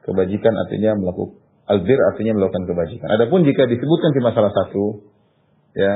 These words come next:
misalnya, misalnya Allah Subhanahu wa taala, "Laisal birra an tuwallu wujuhakum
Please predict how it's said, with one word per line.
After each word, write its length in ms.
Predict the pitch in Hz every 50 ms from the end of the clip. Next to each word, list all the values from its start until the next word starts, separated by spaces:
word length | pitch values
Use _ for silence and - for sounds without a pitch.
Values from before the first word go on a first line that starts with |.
| - - -
misalnya, 480 | 107 104 95 95 - 107 107 107 113 113 98 90 87 87
misalnya 420 | 92 90 104 104 101 104 92 95 101
Allah 120 | 95 92 -
Subhanahu 300 | 92 95 92 90 87 85
wa 40 | 82
taala, 320 | - 98 92 95 104 123 139 135 - - _ _ _ _ _ _ _ _ _ _ _ _ -
"Laisal 420 | 104 113 120 113 117 113 107 104 95 90
birra 640 | 113 120 117 113 120 127 139 147 160 - - 113 _ _ _ _ _ _ _ _ _ _ _ _ _ _ _ _ _ _ _ _ _ _ _ _ _ _ _ _ _ _ _ _ _ _
an 240 | - 131 143 143 139
tuwallu 440 | - 135 127 127 135 135 135 135 139 131 120
wujuhakum 540 | 107 113 110 98 101 - - - - -